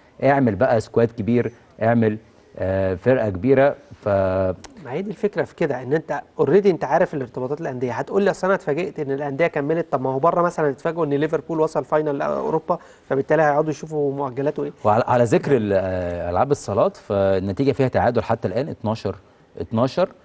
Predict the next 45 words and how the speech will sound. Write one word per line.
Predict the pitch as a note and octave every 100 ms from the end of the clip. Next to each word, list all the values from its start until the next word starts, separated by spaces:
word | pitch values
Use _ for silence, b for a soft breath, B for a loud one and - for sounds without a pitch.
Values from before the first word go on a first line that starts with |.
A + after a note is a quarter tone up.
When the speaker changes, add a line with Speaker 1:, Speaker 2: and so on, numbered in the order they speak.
| -
Speaker 1:
الدقيقه | F2 A2+ B2+
تمنتاشر | A2+ G#2 G2+ A2+ C3+ - D#3+ A2+
وكسور | G#2 G#2+ G#2 - B2 C#3+ A#2+
من | F#2+
الشوط | F#2 B2
الاول | G#2+ A2 A#2+ G2+
طبعًا، | A#2 C3 E3 F#3+ F#2+
تو-، | G#2+ G#2
اتناشر | G#2+ A#2+ C#3 A#2
اتناشر. | G2+ A#2+ C#3 C#3+ C#3 b b b
واضح | A2 A2 G2+
ان | G2
الماتش | G2+ A#2+ A#2
ماشي | G#2 A#2 A2+
Speaker 2:
واحدة | G#2 - _ - - C#3+
Speaker 1:
سجال. | G#2 C#3
Speaker 2:
واحدة. | C#3
Speaker 1:
بس | G#2+
يا | C3+
جماعه | F3
النبي | G3 G3+
قولوا | D#3+ E3+ G#3
لي | G3 F3 -
مين | C3 C#3+ F#3
اللي | F#3
بيتقدم، | D#3 C#3+ D3 G#2+ F2 E2
يعني | G2 G#2+
مين | A2 C3 E3
ال-، | D#3+ C3 A2+ b b -
اللي | A2 B2
بيليد؟ | C3 C3+ C3+ F2 D#2+ - b b b _ -
الزما-، | G#2+ C3 D#3+ B2+
الزمالك | A2 C#3 D#3 -
هو | C#3
اللي | C#3+
بيليد، | A#2+ A#2 A3+ E3
دي | -
حاجه | D3 D3+ C3+
تطمن | - B2+ A#2
شويه، | A2 F#2+ B2+
Speaker 2:
إن | -
Speaker 1:
الحمد | A2+
Speaker 2:
شاء | G#2 F#2+
الله. |
Speaker 1:
لله. | F#2